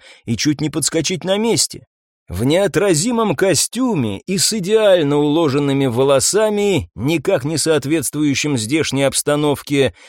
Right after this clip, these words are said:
на пороге стоял никто иной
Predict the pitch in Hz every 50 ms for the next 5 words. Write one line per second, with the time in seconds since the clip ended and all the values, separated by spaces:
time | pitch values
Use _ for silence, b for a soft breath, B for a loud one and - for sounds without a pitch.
0 | b b b b 101 117 147 156 131 156 170 175 202 226 214 180 170 160 - -
1 | - 131 131 139 147 160 160 147 131 127 131 135 131 - - - 143 143 135 127
2 | 127 131 151 190 214 220 208 214 202 165 110